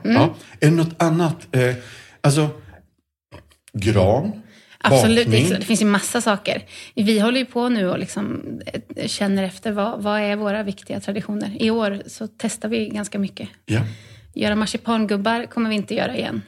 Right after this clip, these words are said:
Speaker 1: Det testar vi, det var inte roligt. <laughs> Men annars,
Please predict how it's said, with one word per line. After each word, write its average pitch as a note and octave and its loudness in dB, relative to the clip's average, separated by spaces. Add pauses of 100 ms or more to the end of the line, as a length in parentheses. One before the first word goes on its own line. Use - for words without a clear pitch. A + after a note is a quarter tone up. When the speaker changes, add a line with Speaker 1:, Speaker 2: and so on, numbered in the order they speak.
(140)
Speaker 1:
Det A3+ -4
testar - -4
vi, G#3 -6
det - -10
var G#3+ 4
inte G#3 2
roligt. G3 0 (200)
<laughs> - -18
Men A3+ 4
annars, A#3+ 4